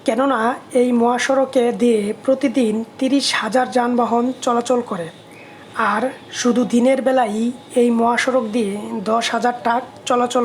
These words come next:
করে। বর্তমানে যে সড়কটি রয়েছে, এটি এই সড়কের যানবাহনের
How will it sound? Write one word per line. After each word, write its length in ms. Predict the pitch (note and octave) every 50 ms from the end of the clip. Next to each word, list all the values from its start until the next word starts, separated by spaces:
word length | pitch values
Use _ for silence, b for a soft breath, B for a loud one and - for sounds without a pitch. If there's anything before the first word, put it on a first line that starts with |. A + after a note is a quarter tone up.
| A#3 -
করে। 160 | G#3 F#3 D#3+ - - - - - - F#3+
বর্তমানে 460 | G#3 A3 G#3+ - C#4+ D4 D4+ B3+ G#3+ F#3+ G3 G#3+ A#3+ - - - A3 F3+
যে 100 | - A3 A3+ A3+ -
সড়কটি 340 | - A3 A#3 - - - C4+ B3
রয়েছে, 340 | A#3+ B3+ B3 B3 - B3+ G#3+ G3 G3+ G#3+ A#3 - - - - - B3
এটি 180 | A3+ - C4+ C#4 C#4 - - - - C#4
এই 80 | C4+ C4+ - -
সড়কের 560 | - B3+ B3 B3 B3 B3 A#3+ - A#3+ G#3+ G#3+ G#3+ A3+ A3+ A3+ -
যানবাহনের 560 | G#3+ G3+ G#3+ A#3 A3+ A#3 A3+ A#3 A#3 A#3+ A#3+